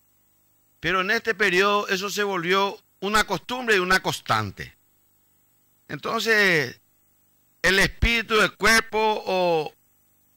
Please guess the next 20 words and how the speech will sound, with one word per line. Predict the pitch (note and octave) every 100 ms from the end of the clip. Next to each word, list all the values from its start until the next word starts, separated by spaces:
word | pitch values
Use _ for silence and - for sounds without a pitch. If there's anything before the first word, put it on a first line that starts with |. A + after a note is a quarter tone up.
| -
la | D3 E3+ D#3+
solidaridad | C#3+ - A3+ A#3+ A3+ G#3 F#3+ F3+ G3
o |
la | G3 F#3
camaradería | F#3 F#3+ F#3+ F3+ D#3+ F3+ G3 F#3
que |
hubieron | F3+ D#3 F3 F#3
en | F#3 E3+
periodos | D#3 E3 F3+
anteriores, | F#3 E3+ F3+ A3+ A3
pues | D#3+ C#3
yo | D3
puedo | C#3+ D#3
hablar, | D#3 G3 E3+
es | C3+
el | C#3+
tercer | C#3+ C#3 C#3+ D3+
periodo | D3+ D3+ E3+
que | D#3+
estoy, | C#3+ F3+ F3+